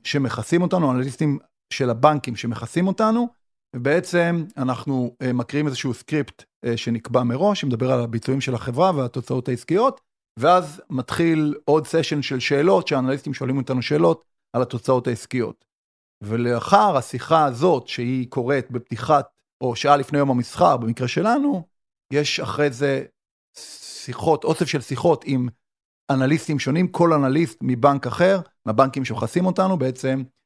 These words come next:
יש לו חצי שעה, והוא, אה, עושה עם שלושתנו, אה, שיחה, וככה אנחנו בעצם עושים, אני חושב, באזור העשר שיחות, אה, מיד אחרי שמשחררים את ה-P R, ויום אחרי, יום אחרי ה-earnings, יש שיחות עם משקיעים. המשקיעים הגדולים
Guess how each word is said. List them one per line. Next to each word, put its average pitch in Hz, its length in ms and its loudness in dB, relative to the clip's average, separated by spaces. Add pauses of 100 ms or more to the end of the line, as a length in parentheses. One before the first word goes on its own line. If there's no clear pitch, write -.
(160)
יש 147 140 -4
לו 135 60 -2
חצי 127 240 -4
שעה, 185 320 4
והוא, 131 300 -2 (200)
אה, 123 260 -2
עושה 127 360 0
עם 117 180 -4
שלושתנו, 120 680 -4 (340)
אה, 110 140 -2
שיחה, 139 380 2
וככה 151 260 -2
אנחנו 151 140 -2
בעצם 139 240 -2
עושים, 135 440 -2
אני 123 80 -10
חושב, 131 280 -4
באזור 120 400 -2
העשר 123 300 -4
שיחות, - 480 -2 (480)
אה, 110 140 0
מיד 120 260 2
אחרי 127 180 -2
שמשחררים 120 420 -2
את 110 60 -4
ה-P 113 160 -4 (100)
R, 208 280 4 (500)
ויום 143 280 2
אחרי, 180 640 2
יום 131 160 2
אחרי 147 240 2
ה-earnings, 127 560 2
יש - 280 -4 (300)
שיחות 135 380 2
עם 123 100 0
משקיעים. 123 460 -2
המשקיעים 117 360 0
הגדולים 165 540 2